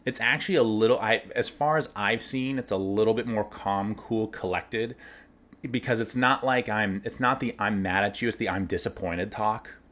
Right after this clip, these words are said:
right? Which is just a dagger, <laughs> you know? And because this, this industry is so crazy and it's so much work, when you screw up something like that, like, and you screw up, like, someone's really hard work of, like, their craft,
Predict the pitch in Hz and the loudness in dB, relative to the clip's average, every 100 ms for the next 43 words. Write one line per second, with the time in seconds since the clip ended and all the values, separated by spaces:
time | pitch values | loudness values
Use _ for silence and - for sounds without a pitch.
0 | - 104 107 117 - - - - - 113 | -6 2 4 2 -2 -16 -20 -12 0 2
1 | 113 104 - 113 98 - - - - - | 2 -2 4 6 6 4 -6 -12 -10 -4
2 | 104 104 113 92 101 110 113 123 - - | -4 -2 0 2 2 2 2 0 -12 -20
3 | - - - - - - 120 107 104 110 | -20 -18 -18 -16 -14 -4 2 4 2 0
4 | - - - 123 120 - 143 147 143 - | -10 -20 -6 0 0 4 4 4 2 0
5 | 120 110 - - 123 120 120 123 113 - | 0 0 -6 -4 0 2 0 0 0 2
6 | 110 104 107 110 104 107 110 92 - - | 2 0 0 0 0 2 0 -2 -2 0
7 | 107 107 107 - 98 98 98 - 101 107 | 0 0 0 0 2 4 2 0 0 0
8 | 104 - 107 101 90 92 107 101 113 107 | -2 -4 -2 0 0 0 -4 -2 -2 0
9 | 107 - 110 110 - 110 98 - 117 101 | 0 0 0 0 -2 -4 -6 -6 -6 -4
10 | - - 113 117 107 95 - 107 - - | -4 -4 0 2 4 4 2 -2 -2 -2
11 | - 98 101 104 95 85 92 98 95 101 | 0 0 0 0 -2 -2 -2 0 -2 0
12 | 98 92 87 87 101 104 90 82 85 90 | 0 0 0 0 0 -2 -4 -4 -2 -2
13 | 92 - 90 80 95 - | -2 -4 -4 -2 -2 -4